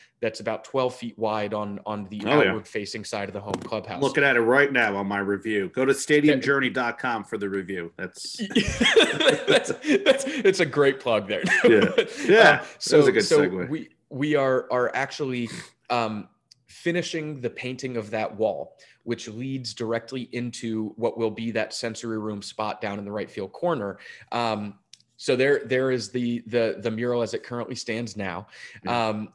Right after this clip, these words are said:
Speaker 1: and for the, uh, it's about forty feet left. Um, we are painting the, the logos of the former teams in
Speaker 2: Oh,
Speaker 1: Danville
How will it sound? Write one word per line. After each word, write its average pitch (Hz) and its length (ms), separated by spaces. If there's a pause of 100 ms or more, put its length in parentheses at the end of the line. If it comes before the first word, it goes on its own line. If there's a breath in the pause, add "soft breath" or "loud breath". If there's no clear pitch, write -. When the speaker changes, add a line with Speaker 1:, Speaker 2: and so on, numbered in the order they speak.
(100)
Speaker 1:
and 113 400 (160)
for 131 800
the, 113 600
uh, 104 60
it's 98 200
about 131 260
forty 127 380
feet 117 400
left. 107 440 (300 loud breath)
Um, 107 440
we 120 180
are 110 160
painting 113 720
the, 104 360
the 110 180
logos 107 640
of 101 260
the 107 100
former 117 400
teams 104 760
in 95 80
Speaker 2:
Oh, 92 420
Speaker 1:
Danville 123 560